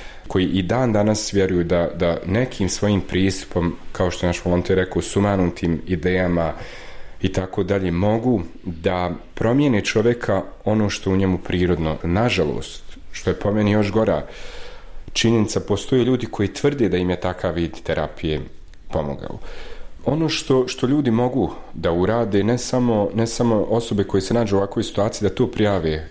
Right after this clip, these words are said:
policiji, jer, e, taj način rada apsolutno ne samo da nije, e, nama kao osobama koje smo, da kažemo, koji se bavimo mentalnim zdravljem, e,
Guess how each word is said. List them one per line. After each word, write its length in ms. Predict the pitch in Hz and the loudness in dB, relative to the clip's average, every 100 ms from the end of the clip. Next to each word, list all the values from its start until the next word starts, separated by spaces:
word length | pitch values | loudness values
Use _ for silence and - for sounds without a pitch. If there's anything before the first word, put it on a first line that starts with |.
| - | -6
policiji, 680 | - 87 92 - 120 107 - | -2 0 0 0 2 2 2
jer, 160 | 101 95 | 0 0
e, 60 | 92 - 95 95 - | -4 -2 2 2 2
taj 180 | 127 123 | -2 0
način 380 | 107 110 - 110 | 2 2 0 0
rada 360 | 113 104 92 - | 2 2 0 0
apsolutno 600 | 92 - - 120 135 104 | -4 -4 -2 0 0 2
ne 140 | 131 | 2
samo 440 | 139 147 143 117 107 - - - - | 2 2 4 2 0 -8 -14 -14 -10
da 160 | 107 107 | 0 2
nije, 320 | 110 117 120 | 4 4 4
e, 640 | 104 - - - 104 101 | 2 -4 -12 -4 2 4
nama 260 | 104 113 98 | 4 2 0
kao 200 | - 98 | 0 0
osobama 400 | 95 101 95 92 | 0 0 2 0
koje 320 | - 95 92 | 0 2 2
smo, 360 | - 95 90 87 - - - - - - - | 0 0 0 0 -6 -12 -10 -10 -12 -8 -4
da 60 | |
kažemo, 280 | 202 101 95 | -2 -2 -2
koji 120 | - | -2
se 120 | 92 104 | 0 0
bavimo 200 | 107 95 | 0 0
mentalnim 360 | 95 107 95 | 0 2 2
zdravljem, 420 | 87 104 98 92 | 2 2 2 2
e, 60 | 87 | 0